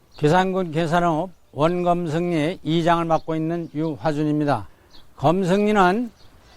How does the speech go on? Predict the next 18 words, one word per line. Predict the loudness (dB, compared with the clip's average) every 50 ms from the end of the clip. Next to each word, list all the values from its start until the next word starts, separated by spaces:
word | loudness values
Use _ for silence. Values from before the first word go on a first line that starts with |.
| -20 -4
계산업의 | 2 2 4 4 4 4 4 4 2 2
남동쪽에 | 2 2 0 0 0 0 0 0 0 -2 -4 -2 -2 -2 0 0
위치해 | -2 -2 -4 -4 -4 -2 -2 0 0
있고, | -2 -4 -4 -6 -4 -4 -4 -6 -6 -2
동부는 | 0 0 0 2 2 2 2 2 2 2 0 -4 -8
산악 | -8 0 2 4 4 6 4 2 2
지형으로 | -2 0 2 4 4 4 4 4
이루어져 | 2 2 4 4 6 6 6 4 4 2 2 2 0 -2
있으며, | -6 -6 -4 -2 0 2 4 4 4 4 2 -2 -10 -18 -20 -20 -20 -20 -20 -20 -18 -16
성골산이 | -12 -2 0 0 2 2 2 2 2 2 4 4 2 2 4 2 -2 -4
솟아 | -6 -6 -4 0 2 2 2
있습니다. | 2 -2 -6 -6 -4 -2 0 0 0 0 0 -4 -12 -18 -20 -20 -20 -2
검승리의 | 0 0 0 2 2 2 2 2 2 4 4 4 2
행정마을로는 | 2 0 2 2 2 2 4 4 4 4 4 2 0 0 0 0 -2 -2 -4 -6 -10 -16 -18 -20 -20 -20 -20 -20 -20 -18 -10 -2
원검승과 | 0 2 2 2 2 2 2 2 2 0 -4 -4 -2 0 2 2 2 2 2 -2 -6 -8
기곡리, | -6 -2 0 2 2 2 2 2 0 0 -2 -6 -12 -6
이탄리가 | -2 -2 -2 -2 0 0 0 0 2 0 -2 -2 2 2 2 2
있으며, | 2 0 -4 -6 -4 -2 0 0 0 -2 -4